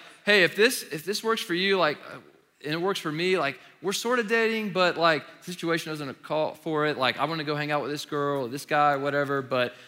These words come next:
um, you know, there's no commitment there because there's this fear of commitment and this fear of being hurt. For, for some people, dating culture right now says that, hey, dating is a means to an end.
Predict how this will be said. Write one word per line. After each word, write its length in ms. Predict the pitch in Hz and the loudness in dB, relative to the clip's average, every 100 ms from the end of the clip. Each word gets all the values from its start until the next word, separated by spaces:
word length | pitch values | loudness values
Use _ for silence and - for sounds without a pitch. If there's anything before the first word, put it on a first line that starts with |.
| - | -10
um, 320 | 147 143 131 120 | -2 0 0 0
you 80 | 180 | 0
know, 40 | |
there's 160 | 165 175 | 0 0
no 100 | 214 | -2
commitment 500 | - 165 240 180 131 | -2 0 -2 -2 -2
there 140 | 131 | -2
because 240 | 135 147 | -2 -6
there's 140 | 151 143 | -6 -8
this 240 | 135 - | -10 -10
fear 440 | - - 226 190 127 | -14 -8 -2 0 0
of 180 | 110 | -4
commitment 440 | - 123 180 127 113 | -10 -10 -10 -8 -10
and 100 | 113 | -10
this 60 | |
fear 260 | 110 170 170 | -10 -6 -4
of 140 | 117 | -4
being 300 | 120 139 127 113 _ _ _ _ | -6 -8 -8 -10 _ _ _ _
hurt. 380 | - 202 - - _ _ _ _ _ _ _ _ _ _ _ _ _ _ _ _ _ _ | -8 -8 -8 -16 _ _ _ _ _ _ _ _ _ _ _ _ _ _ _ _ _ _
For, 180 | 160 165 | 0 0
for 100 | 151 | 0
some 180 | 143 190 | 0 0
people, 280 | 180 165 170 143 147 | 0 0 0 -2 -2
dating 260 | 156 165 | 0 2
culture 260 | 175 170 170 | -2 -4 0
right 180 | 160 151 | 0 2
now 320 | 143 156 151 | 2 2 0
says 260 | - - 156 | -4 -4 -4
that, 80 | 156 | -2
hey, 160 | 190 160 | -2 -2
dating 300 | 123 170 214 | 0 -2 -2
is 140 | 170 | -4
a 40 | |
means 300 | 131 135 175 | -4 -4 -6
to 140 | - 156 | -6 -6
an 80 | 170 | -6
end. 240 | 151 95 | -6 -10